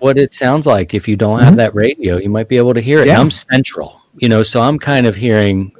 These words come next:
Speaker 1: I hear both sides pretty well being out here in the heartland. So, well, I hope you got a,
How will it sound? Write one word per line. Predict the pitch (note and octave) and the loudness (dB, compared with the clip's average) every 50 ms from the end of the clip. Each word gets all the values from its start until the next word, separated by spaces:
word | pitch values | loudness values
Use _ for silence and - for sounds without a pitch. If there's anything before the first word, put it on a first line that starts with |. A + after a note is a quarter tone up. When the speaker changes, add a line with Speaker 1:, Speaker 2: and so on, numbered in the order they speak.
| - _ | -14 _
Speaker 1:
I | - A#2+ | -4 -4
hear | A2+ A2 A#2+ A2+ | -2 0 0 0
both | G2+ F#2 G#2 G#2 G2+ G#2 - | 0 0 0 0 0 0 -2
sides | - - G#2+ F#2+ F#2+ F#2+ F#2 E2 - | -4 -2 -2 0 0 -2 -4 -6 -10
pretty | - _ - - B2+ A2+ G#2+ G2 | -16 _ -10 -6 -6 -4 -4 -4
well | F2 F#2 F2+ F2+ F2+ E2+ | -2 -2 -2 -2 -2 -4
being | E2 E2 F2+ F2 E2+ | -6 -8 -8 -8 -6
out | F#2 E2+ E2+ | -6 -6 -8
here | E2+ F#2+ F#2 F2 | -8 -6 -6 -6
in | E2 D#2 | -6 -6
the | E2+ | -8
heartland. | F2+ F2+ E2+ E2+ F2 F2 F2+ F2 - - F#2 - _ _ | -8 -6 -6 -6 -8 -10 -12 -16 -16 -18 -20 -20 _ _
So, | - - A2 G#2 G#2+ _ _ _ - - - - - - _ - | -18 -18 -16 -16 -18 _ _ _ -20 -20 -20 -20 -20 -20 _ 0
well, | - E3+ F3 | 2 4 4
I | F3 E3+ | 4 4
hope | D#3 E3+ F#3+ F#3 - | 2 2 0 0 0
you | F3+ F3 | -2 0
got | D3+ D#3 D3+ D3 C#3 | 2 2 2 4 2
a, | C#3 C3+ | 2 0